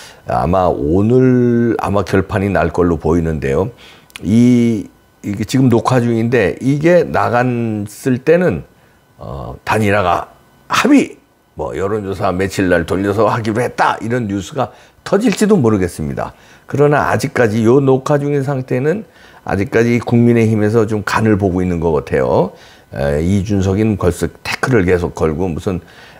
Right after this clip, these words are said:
에, 손바닥에 손오공 있는 사진을 올리면서 조롱하듯이, 역시, 뭐, 혹시나 했더니 역시나가 아니라 역시나 했더니 역시나다. 안철수가 뭐,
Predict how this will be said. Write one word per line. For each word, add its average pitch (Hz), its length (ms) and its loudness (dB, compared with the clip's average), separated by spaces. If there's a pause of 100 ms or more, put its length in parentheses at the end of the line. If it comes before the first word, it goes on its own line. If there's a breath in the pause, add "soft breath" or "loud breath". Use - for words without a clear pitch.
에, - 120 -4
손바닥에 107 540 0
손오공 104 440 0
있는 87 280 -2
사진을 87 340 -4
올리면서 80 560 -2
조롱하듯이, 80 960 -2 (460 loud breath)
역시, - 440 -2
뭐, 87 220 2
혹시나 131 380 0
했더니 107 380 0
역시나가 90 540 0
아니라 98 300 0
역시나 95 420 0
했더니 92 400 -4
역시나다. 82 680 -2
안철수가 82 500 -6
뭐, 82 240 -6